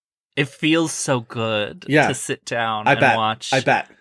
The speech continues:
Speaker 1: Jodie Foster
Speaker 2: Sometimes
Speaker 1: get to,
Speaker 2: I feel
Speaker 1: like,
Speaker 2: like
Speaker 1: have
Speaker 2: that's a
Speaker 1: this
Speaker 2: function of how, of my age, because I, I'm such a kid of the nineties, and the nineties was so, like, Jodie was the pinnacle, like, beginning that decade with Silence of the Lambs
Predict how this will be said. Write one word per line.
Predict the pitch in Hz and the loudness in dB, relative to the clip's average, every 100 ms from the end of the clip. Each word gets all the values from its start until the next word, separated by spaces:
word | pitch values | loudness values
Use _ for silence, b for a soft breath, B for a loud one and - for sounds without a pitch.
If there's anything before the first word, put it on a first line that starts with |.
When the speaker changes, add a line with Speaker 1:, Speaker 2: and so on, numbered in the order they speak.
| - | -8
Speaker 1:
Jodie | 139 123 123 | 0 2 2
Foster | 123 123 113 110 - 110 98 92 90 98 _ _ _ _ _ _ _ _ _ _ _ _ _ - | 2 2 2 0 -4 -2 -2 -2 -6 -12 _ _ _ _ _ _ _ _ _ _ _ _ _ -8
Speaker 2:
Sometimes | - 240 262 370 349 | 2 2 4 4 6
Speaker 1:
get | 359 | 4
to, | |
Speaker 2:
I | - | 6
feel | 277 | 6
Speaker 1:
like, | 233 | 6
Speaker 2:
like | 220 | 6
Speaker 1:
have | 208 | 6
Speaker 2:
that's | |
a | 226 | 4
Speaker 1:
this | 208 | 4
Speaker 2:
function | 196 190 208 180 | 2 4 2 2
of | 139 | 4
how, | 165 | 2
of | 160 160 | 2 -2
my | 135 147 139 | 0 0 2
age, | 131 139 170 175 | 0 0 -2 -6
because | 156 143 151 135 131 117 - b b b - | -8 -2 0 2 0 -4 -14 b b b 2
I, | 151 147 127 - | 4 4 -2 0
I'm | 143 | 0
such | 143 - 143 - | 0 0 0 0
a | 165 | -4
kid | - 165 | 0 2
of | 156 | 2
the | 135 | 0
nineties, | 135 120 131 135 156 160 | 0 0 0 0 0 0
and | - 135 | -2 -2
the | 139 | 0
nineties | 127 135 143 147 | 0 0 0 -4
was | 139 - | -6 -4
so, | 139 127 127 | -2 0 0
like, | 139 131 120 - B B B _ - | 0 -2 -2 -8 B B B _ -12
Jodie | 139 160 151 156 | 0 4 4 2
was | 151 117 143 131 120 | 0 2 4 2 -2
the | - 135 | -6 -8
pinnacle, | - 131 120 - 160 160 151 | -6 -6 -6 0 2 2 2
like, | 143 - | 0 -2
beginning | 170 151 170 196 | -4 2 4 6
that | 190 170 | 6 4
decade | 180 151 165 147 | 2 2 4 4
with | 139 139 | 2 -2
Silence | - 135 131 123 | 0 0 0 -4
of | 135 | -6
the | 120 | -4
Lambs | 120 120 113 110 | -2 0 -2 -6